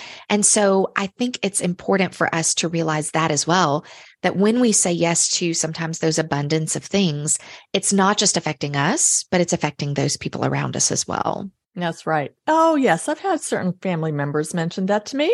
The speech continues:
Speaker 2: I would agree
Speaker 1: <laughs>
Speaker 2: with that. So I hate to, on the heels of what we just talked about, and this is not pressure,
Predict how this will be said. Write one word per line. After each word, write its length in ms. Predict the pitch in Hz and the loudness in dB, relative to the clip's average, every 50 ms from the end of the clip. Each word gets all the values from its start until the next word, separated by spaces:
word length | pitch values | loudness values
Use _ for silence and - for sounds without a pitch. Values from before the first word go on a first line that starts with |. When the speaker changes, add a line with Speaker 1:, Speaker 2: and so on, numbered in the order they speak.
| 587 - _ _ _ - - - - | -2 -4 _ _ _ -2 -2 0 2
Speaker 2:
I 320 | 302 294 - 339 330 403 | 0 0 2 0 2 2
would 140 | 415 415 392 370 | 2 2 2 2
agree 280 | 339 277 349 285 254 | 0 2 2 2 2
Speaker 1:
<laughs> 0 | |
Speaker 2:
with 160 | 262 269 269 | 0 0 0
that. 240 | - 262 262 302 480 523 - _ _ _ _ - - - - - _ _ _ | 2 2 2 2 0 -2 -6 _ _ _ _ -20 -20 -20 -20 -20 _ _ _
So 500 | - - - 381 349 330 262 240 233 226 - | -16 -6 0 2 4 6 6 6 4 4 2
I 140 | - 254 | 2 2
hate 260 | 262 294 392 415 427 - | 2 2 0 -2 -2 -2
to, 260 | - 233 214 202 196 _ _ _ _ - | -2 -2 -2 -2 -4 _ _ _ _ 0
on 160 | 233 247 254 | 0 2 2
the 60 | 233 | 0
heels 440 | 220 - 269 285 294 247 214 196 - | -2 -2 0 2 4 4 4 4 2
of 120 | 202 175 196 | 0 0 0
what 160 | 214 - - | 0 0 2
we 80 | 226 208 | 0 0
just 260 | - 208 196 - - | 0 -2 -2 -4 -4
talked 300 | - 233 240 240 240 - | -2 -2 -2 -2 -2 -4
about, 420 | - - - - - - 208 - | -2 -2 0 0 0 -2 -2 -2
and 120 | - 180 170 | -4 -4 -2
this 200 | 202 208 - 196 | -2 -4 -4 -4
is 100 | 196 - | -6 -2
not 220 | 196 190 - - | 0 -2 -2 -2
pressure, 480 | - - 202 220 - - - - 175 | 0 0 0 0 0 -4 -4 -6 -6